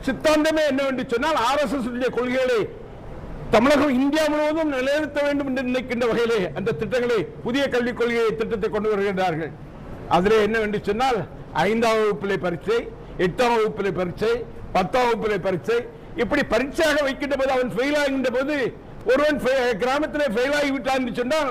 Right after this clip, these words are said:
அவன் சொல்வான், எனக்கு படிப்பே வரவில்லைப்பா, நான் வந்து என் பாட்டுக்கு, அஹ், ஏதாவது வேலையை பார்க்கிறேன் என்று சொல்லி உடனே படிப்பை நிறுத்தி விடுவான். தொடர்ந்து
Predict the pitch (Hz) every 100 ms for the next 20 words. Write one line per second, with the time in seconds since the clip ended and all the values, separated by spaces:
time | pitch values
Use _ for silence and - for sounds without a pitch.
0 | 226 254 254 254 269 277 240 240 175 220
1 | 240 269 269 247 254 247 233 220 - -
2 | - - 214 233 254 247 240 247 240 254
3 | 208 - - - - 226 226 254 262 240
4 | 247 262 220 233 240 233 226 220 233 214
5 | - - - - 214 294 311 226 240 320
6 | 330 330 277 285 294 269 254 208 143 -
7 | - - - 254 285 320 320